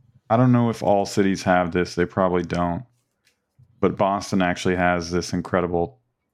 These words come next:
public service called the Mayor's Food Court. And you can just search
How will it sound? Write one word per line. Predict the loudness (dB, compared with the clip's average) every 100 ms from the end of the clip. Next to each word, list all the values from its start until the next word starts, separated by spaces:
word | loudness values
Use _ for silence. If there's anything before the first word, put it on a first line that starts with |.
| _ _
public | -4 -2 0 -2
service | -2 0 0 -2 -6 -12 -20 _
called | -2 0 0 -2 -8 -20 _ _ _
the | -4
Mayor's | 0 0 -2
Food | -4 -2 -2 -4
Court. | -4 -4 -6 _ _ _ _ _ _ _ _ _ _ _ _ _ _ _ _ _ _
And | -2
you | 0
can | 0 0
just | 2 0
search | 2 0 0 -4 -10